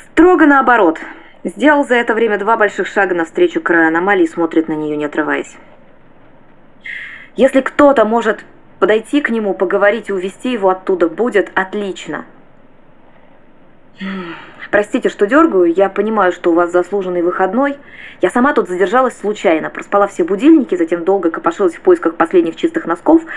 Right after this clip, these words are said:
потом напоследок решила выглянуть, а там он. Ага. Я вижу Джона. Он идет со склада к поселку.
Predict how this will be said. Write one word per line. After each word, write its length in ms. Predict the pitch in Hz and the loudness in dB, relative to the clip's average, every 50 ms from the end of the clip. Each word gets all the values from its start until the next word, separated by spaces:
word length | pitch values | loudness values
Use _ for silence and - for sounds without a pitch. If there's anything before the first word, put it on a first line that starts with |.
| - - - - | -10 -10 -8 -4
потом 280 | - - 339 247 247 226 | -4 0 0 0 0 0
напоследок 500 | 196 170 190 190 - 220 196 180 170 180 | 0 0 0 0 2 2 2 2 2 2
решила 360 | 185 185 - - 185 180 175 | 0 0 2 2 2 2 2
выглянуть, 600 | 170 - 175 190 285 311 320 269 214 196 185 - | 2 0 -2 0 2 4 4 4 2 0 -4 -4
а 100 | - 214 | -6 -4
там 300 | - - 262 269 269 247 - - - | 0 0 0 0 0 -4 -6 -4 -2
он. 260 | 170 147 139 123 - - - - - - - - - - - - - - - - - - - - - - - - - - - - - - - - - - - - - - - - - - - | -2 -2 -2 -6 -12 -18 -20 -20 -20 -20 -20 -20 -20 -20 -20 -20 -18 -18 -20 -20 -20 -20 -20 -20 -20 -20 -20 -20 -20 -20 -20 -20 -20 -20 -20 -20 -20 -20 -20 -20 -20 -20 -20 -20 -20 -8 -2
Ага. 1080 | - 226 233 226 226 220 214 214 208 208 202 196 - - 240 247 240 208 175 156 151 151 - - - - - - - - - - - - - - - - - - - - - - - - - - | 0 2 4 4 4 4 2 2 0 -2 -6 -8 -8 -2 0 2 2 2 2 0 -2 -6 -12 -20 -20 -20 -20 -20 -20 -20 -20 -18 -18 -18 -20 -20 -20 -20 -20 -20 -20 -20 -20 -20 -20 -18 -6 0
Я 140 | 214 330 392 | 2 4 4
вижу 240 | 415 415 415 381 | 6 6 4 4
Джона. 500 | 330 226 240 285 240 185 160 147 135 - - - - - - - - - - - - - - - | 4 4 2 4 4 4 2 -2 -6 -8 -10 -16 -20 -20 -20 -20 -20 -20 -20 -20 -20 -20 -4 2
Он 200 | - 311 359 370 | 4 4 4 6
идет 200 | 339 269 330 320 | 4 4 2 2
со 100 | - 285 | 2 -2
склада 320 | 285 - - 311 320 262 285 | -2 0 2 2 2 2 0
к 80 | 285 | -2
поселку. 640 | - 269 262 - - - 254 196 165 - - 135 135 | -2 -2 -2 -2 0 0 2 2 0 0 -4 -8 -12